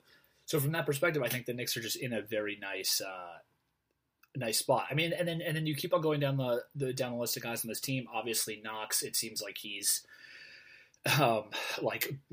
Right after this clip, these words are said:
basically out of the rotation and doesn't really, um, and obviously, I mean, he plays about fifteen minutes per game, whatever it is, but, I mean, he's, he, I mean, I would be, if I were the Knicks and you can get some type of decent second-round pick for him, I think you have to be overjoyed. Um,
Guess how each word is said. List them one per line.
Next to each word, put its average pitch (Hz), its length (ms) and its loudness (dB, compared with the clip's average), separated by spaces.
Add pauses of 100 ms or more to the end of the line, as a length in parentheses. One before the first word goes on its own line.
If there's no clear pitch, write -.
(120)
basically 113 440 2
out 101 100 0
of 101 60 -4
the 98 80 -6
rotation 101 500 -2
and 95 100 -12
doesn't 95 260 -6
really, 92 540 -10
um, 87 380 -14 (680)
and 110 140 -10 (240)
obviously, 101 360 -4
I 113 60 -2
mean, 113 140 -6
he 110 120 -8
plays 110 300 2
about 95 220 -6
fifteen - 320 -10
minutes 92 180 -12
per 98 140 -10
game, 95 240 -10
whatever 95 260 -8
it 92 80 -12
is, 90 240 -8
but, 92 120 -8 (120)
I 110 60 -18
mean, 90 180 -14
he's, 98 360 -4 (140)
he, 113 240 -10
I 113 120 -10
mean, 95 160 -12 (260)
I 101 100 -8
would 95 160 -10
be, 92 280 -12
if 104 100 -6
I 107 80 0
were 104 100 0
the 104 100 -8
Knicks 104 240 -4
and 104 80 -10
you - 60 -14
can 107 120 -12
get 98 180 -6
some 104 160 2
type - 220 -4
of 95 160 -12 (200)
decent 110 340 2
second-round 101 500 0
pick - 160 -6
for 101 120 -4
him, 101 160 -8
I 92 60 -8
think - 220 -6
you 98 120 -10
have 92 140 -10
to 104 80 -8
be 95 160 -14
overjoyed. 98 640 -8 (300)
Um, 95 480 -6